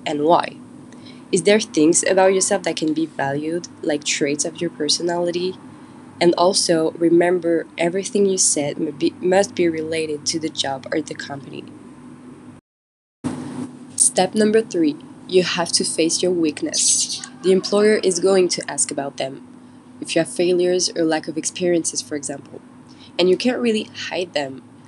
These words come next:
I mean, you can lie, but you're taking the risk to lose the job if the employer finds out.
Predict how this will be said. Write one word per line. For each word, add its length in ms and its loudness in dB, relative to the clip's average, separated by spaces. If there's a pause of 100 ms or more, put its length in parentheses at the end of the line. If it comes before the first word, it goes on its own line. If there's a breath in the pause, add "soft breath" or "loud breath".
(120)
I 40 0
mean, 180 4
you 120 -2
can 280 0
lie, 440 0
but 160 -4
you're 160 -2
taking 420 -6
the 120 -2
risk 320 -4
to 140 -2
lose 300 2
the 80 -6
job 360 -4
if 120 -8
the 140 -4
employer 400 -4
finds 340 -8
out. 420 -8